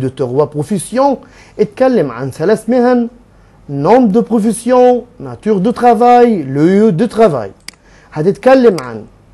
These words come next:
اسم المهنة وطبيعة عملها والمكان اللي فيها. يبقى نقول في الأول كده c'est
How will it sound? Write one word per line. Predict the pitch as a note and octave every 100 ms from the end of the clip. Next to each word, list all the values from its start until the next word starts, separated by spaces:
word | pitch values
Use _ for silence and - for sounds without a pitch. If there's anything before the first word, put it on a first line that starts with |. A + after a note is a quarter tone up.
| _ _ - -
اسم | A#3+ A#3+ B3
المهنة | A3 A3 C#3 G#2 - _ _ -
وطبيعة | C#3 C#3 C3+ E3+ E3+
عملها | F#3 A3+ B3 A#3 A#3+ B3
والمكان | G#3 B3+ A#3 A#3 F#3+ G3 F#3 F3 _ -
اللي | A#3+ G#3+
فيها. | D3 A#2 G2 _ _ _ _ _ _ - - -
يبقى | C4+ F3 C3
نقول | D3+ A#3 G#3+
في | -
الأول | C#3+ A3 A#3 F#3 C#3
كده | A3+ A#3+ C4 B3+ - -
c'est | D3 D3+ E3+ F#3+ A3+ C#4+